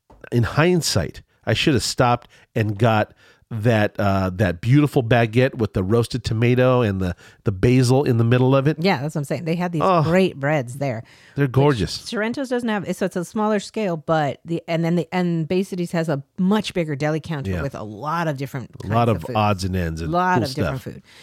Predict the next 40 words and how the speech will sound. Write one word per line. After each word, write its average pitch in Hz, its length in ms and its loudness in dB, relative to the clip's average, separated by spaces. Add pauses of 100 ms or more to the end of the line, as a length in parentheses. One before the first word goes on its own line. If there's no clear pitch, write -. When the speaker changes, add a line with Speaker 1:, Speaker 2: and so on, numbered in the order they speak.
(200)
Speaker 2:
The - 80 -10
only 233 260 2
downside 175 680 0
that - 380 -4
I 143 200 -2
always 151 320 2
hated 160 580 0
going 104 240 -6
to 127 60 -4
Bay 110 160 -6
Cities - 500 -10
is 151 200 -4
the 135 260 -6
amount 127 360 -4
of 143 120 -8
people. 113 420 -10
Speaker 1:
It 139 160 6
is 120 140 4
asinine. 104 560 2
Speaker 2:
It 196 200 2
was 190 360 -2
Speaker 1:
Yeah. - 60 -20 (160)
Speaker 2:
ridiculous 151 1040 -8
Speaker 1:
That 160 240 4
Speaker 2:
how 160 240 4
Speaker 1:
whole, 131 120 -6 (160)
Speaker 2:
packed 135 340 -2
that 104 120 -6
Speaker 1:
that 143 140 6
Speaker 2:
place 143 60 2
Speaker 1:
whole 170 160 4
Speaker 2:
was. 120 80 -6
Speaker 1:
deli 135 360 4
area, 95 440 2 (320)
that's, 107 280 2 (260)
that's 120 180 2
a, 113 100 2 (100)
it's - 240 -2
kind 165 220 2
of 104 160 -2